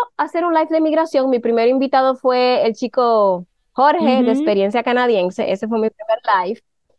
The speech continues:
Speaker 1: Y a partir de ahí eso gustó mucho y, eh, continué con los
Speaker 2: Sí.
Speaker 1: lives. Y nada,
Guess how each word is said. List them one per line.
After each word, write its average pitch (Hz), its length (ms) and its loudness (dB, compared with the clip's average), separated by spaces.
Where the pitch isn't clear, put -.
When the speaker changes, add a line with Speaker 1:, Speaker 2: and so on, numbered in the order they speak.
Speaker 1:
Y 285 440 0
a 254 140 2
partir 262 340 -2
de 294 140 2
ahí 302 200 2
eso 302 220 0
gustó 285 320 0
mucho 339 420 0
y, 285 120 -2
eh, 233 180 -2
continué 233 420 -2
con 269 200 0
los 214 180 2
Speaker 2:
Sí. - 20 2
Speaker 1:
lives. 320 680 2
Y 277 160 2
nada, 202 200 2